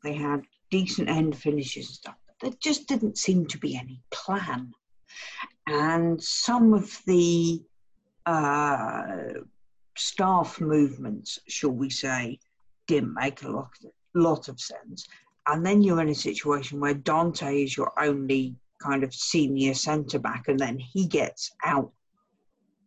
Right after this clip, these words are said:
on an injury, and there's nobody left. It did feel very unmanaged. And I think that's the worry that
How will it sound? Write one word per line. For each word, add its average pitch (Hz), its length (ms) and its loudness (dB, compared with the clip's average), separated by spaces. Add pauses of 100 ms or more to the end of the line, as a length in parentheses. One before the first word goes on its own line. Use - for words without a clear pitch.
(180)
on 147 200 -6
an 143 160 -4
injury, 139 840 -2
and 170 320 0
there's 175 240 -2
nobody 175 380 0
left. 208 320 -4
It 202 180 4 (380)
did 262 180 6
feel 220 320 4
very 175 640 2 (440)
unmanaged. 170 1160 0 (1400)
And 160 140 2
I 156 180 2
think 156 560 0 (160)
that's - 720 -4 (600)
the 143 540 4 (120)
worry 147 720 4
that 139 280 0